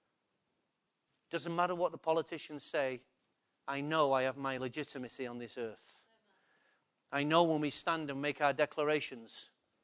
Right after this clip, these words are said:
I know that God is behind me. God's gone before me.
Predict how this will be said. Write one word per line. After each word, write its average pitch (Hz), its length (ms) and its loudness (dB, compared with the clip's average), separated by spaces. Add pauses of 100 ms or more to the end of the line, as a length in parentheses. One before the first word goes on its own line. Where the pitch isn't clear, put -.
(320)
I 139 120 -2
know 156 300 6
that 131 180 0
God 143 300 4
is 131 100 -14
behind 143 380 -4
me. 117 160 -6 (760)
God's 131 200 4
gone 139 180 6
before 139 340 0
me. 123 120 -8